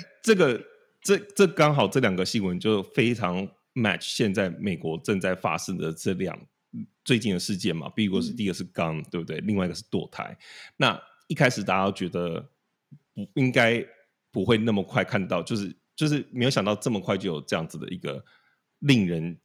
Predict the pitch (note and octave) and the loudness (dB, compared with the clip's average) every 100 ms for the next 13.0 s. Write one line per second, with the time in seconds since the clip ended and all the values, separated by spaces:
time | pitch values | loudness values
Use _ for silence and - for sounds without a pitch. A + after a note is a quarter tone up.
0 | - - G#2+ E2+ F2 E2+ D2+ - F2 D#2+ | -6 0 2 2 -2 -4 -4 -2 -2 -2
1 | D#2+ - - - D2+ - - - - _ | -4 -6 -14 -14 -12 -10 -12 -14 -20 _
2 | - G#2+ G2 - - - B2 A#2+ D3 C#3+ | -6 -4 -4 -8 -20 -6 0 2 2 2
3 | B2+ A2 - _ A2+ F#2+ - G2 F#2 F2+ | 2 0 -8 _ -2 0 0 0 0 -2
4 | - F#2 E2+ F2 E2+ F#2+ F#2+ F#2+ D#2+ E2 | -2 -4 -4 -4 -6 -4 -4 -4 -4 -8
5 | E2+ D#2+ - F2+ F2+ - D#2+ E2+ F2+ G#2 | -8 -8 -4 -4 -4 -4 -4 -4 -6 -4
6 | G2+ F#2 F#2 - A#2+ F#2 - - C#3 A#2 | -4 -2 -4 -4 -6 -6 -8 -4 0 0
7 | G#2+ - A#2 F#2 - - G2+ B2 A#2 B2 | -2 -4 -2 -4 -6 -4 -2 0 0 0
8 | F#2+ G#2+ G#2 G#2 G#2 F#2 E2 F#2 F#2 - | 0 -2 -2 0 0 -2 -4 -6 -6 -4
9 | F#2 F#2 F#2 F#2 G2+ F2 - - - G2+ | -4 -4 -6 -6 -8 -10 -14 -14 -8 -8
10 | - - - - - - F2 G#2+ B2+ G#2+ | -10 -18 -20 -20 -20 -6 -4 -2 0 0
11 | F#2+ F#2 F#2+ - _ - - A2+ G2+ G#2 | 0 -2 -4 -12 _ -8 0 0 2 2
12 | A2 B2+ F#2+ - F#2 F#2 - E2+ D#2 - | 2 2 0 -2 -4 -4 -4 -6 -6 -10